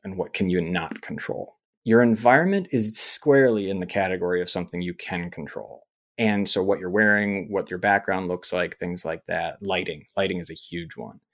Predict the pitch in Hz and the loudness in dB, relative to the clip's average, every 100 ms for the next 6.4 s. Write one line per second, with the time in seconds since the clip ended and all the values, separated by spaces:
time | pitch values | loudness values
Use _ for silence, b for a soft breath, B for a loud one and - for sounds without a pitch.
0 | _ _ - 131 127 127 127 123 117 - | _ _ 2 4 6 4 4 2 0 -4
1 | _ _ _ 139 131 165 - 175 175 165 | _ _ _ -2 2 2 2 2 4 4
2 | 165 143 127 113 127 110 104 104 98 110 | 4 6 6 4 2 2 2 0 0 0
3 | 104 98 107 104 90 101 147 - 101 - | 0 0 0 0 2 4 4 2 -2 -2
4 | 92 90 90 90 92 90 92 92 92 - | -2 0 0 -2 -4 -6 -6 -6 -6 0
5 | 98 - 95 90 87 - 110 101 - 90 | 0 0 -4 -2 -6 -2 0 0 -2 -6
6 | 87 87 87 | -8 -8 -8